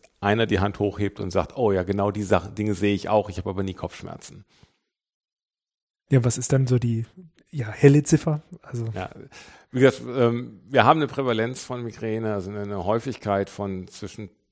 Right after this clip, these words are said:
Speaker 1: zwölf, je nach Statistik, und, und, und vierzehn Prozent. Und man sollte jetzt die von der Ziffer ausgehen, die unter Migräne leiden, davon siebzig Prozent, äh, nur, also wirklich in Anführungsstrichelchen, das sieht man jetzt nicht, äh, nur der Kopfschmerz, dreißig Prozent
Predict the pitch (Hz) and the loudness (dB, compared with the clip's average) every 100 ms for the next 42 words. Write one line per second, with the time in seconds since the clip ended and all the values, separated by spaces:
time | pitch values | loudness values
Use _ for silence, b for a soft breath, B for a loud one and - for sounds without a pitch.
0 | _ - - 104 107 104 - 101 90 90 | _ -14 0 4 4 4 0 -4 -4 -8
1 | - 95 101 92 87 - 92 90 90 113 | -10 -10 -10 -10 -10 -12 -12 -12 -2 2
2 | 113 - 90 - 87 - 82 80 87 90 | 2 0 -6 -6 -8 -6 -8 -8 -8 -4
3 | 95 98 95 - - 101 92 98 107 101 | -2 -2 -4 -6 -16 -14 -10 -6 -2 0
4 | 98 - 104 73 101 113 104 92 92 95 | 0 0 0 2 2 0 -4 -6 -6 -6
5 | 87 92 85 90 104 123 113 95 104 98 | -8 -8 -6 -2 -2 -2 -2 -4 -4 -8
6 | - - 98 - 90 87 - b b b | -10 -12 -12 -8 -8 -8 -12 b b b
7 | b - 90 85 80 - - 82 _ _ | b -8 -6 -6 -8 -12 -20 -20 _ _
8 | _ 98 98 110 113 123 113 98 92 92 | _ -12 -6 0 2 4 2 0 -6 -8
9 | 90 85 82 95 110 - 101 98 - 98 | -10 -12 -8 -6 -6 -6 -10 -10 -10 -12
10 | 98 95 98 95 - 98 - 101 - 95 | -12 -12 -12 -14 -12 -14 -10 -12 -10 -10
11 | 90 92 92 101 92 101 110 110 104 - | -8 -8 -10 -12 -8 -4 -2 -4 -8 -10
12 | 113 - 110 101 98 - B B - 92 | -12 -12 -8 -6 -8 -12 B B -6 -4
13 | 90 98 - - 98 90 85 | -4 -6 -8 -6 -4 -4 -6